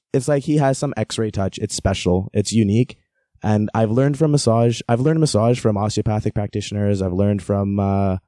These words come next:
I've learned from a number of different people with great, like, degrees, diplomas, pedigrees, and things like that, that should be amazing instructors. But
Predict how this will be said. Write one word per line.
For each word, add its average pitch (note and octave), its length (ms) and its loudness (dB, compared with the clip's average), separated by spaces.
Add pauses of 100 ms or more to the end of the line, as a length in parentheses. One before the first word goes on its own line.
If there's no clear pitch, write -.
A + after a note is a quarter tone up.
I've A2+ 140 0
learned D3 220 0
from E3+ 120 2
a E3 60 2
number A2 340 2
of G#2+ 120 0
different G#2+ 260 -2
people B2+ 340 0
with G#2+ 160 2
great, G2 360 -2
like, F#2+ 260 -4
degrees, G2 480 -2
diplomas, G2 560 -8
pedigrees, G2 540 2
and F#2+ 120 -2
things F#2+ 180 -2
like F#2 140 -2
that, F#2+ 240 -2
that F2+ 240 -4
should F#2+ 240 -2
be G2+ 120 2
amazing F#2 500 0
instructors. A2 580 2
But F#2+ 220 2